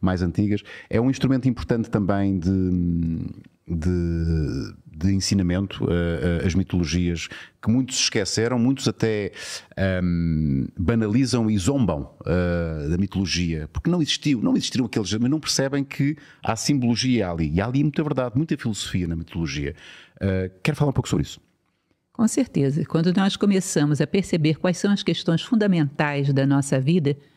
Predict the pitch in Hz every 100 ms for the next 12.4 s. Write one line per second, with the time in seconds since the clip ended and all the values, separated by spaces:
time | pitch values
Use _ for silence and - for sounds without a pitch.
0 | _ - 233 214 196 180 175 175 175 190
1 | - 247 247 - - 254 285 - 277 -
2 | 240 240 - 262 - 160 147 139 147 143
3 | 160 139 139 135 151 - 185 135 139 -
4 | - - _ _ _ _ - 156 151 185
5 | 170 156 156 160 160 147 151 156 175 170
6 | - 175 160 147 131 147 143 151 151 139
7 | 185 180 160 147 143 135 - 214 202 -
8 | 147 151 180 262 254 - 202 233 247 247
9 | 339 220 156 214 - - 139 147 165 190
10 | 247 - - 262 170 - _ _ _ _
11 | - 147 131 156 185 214 208 196 190 190
12 | 180 151 180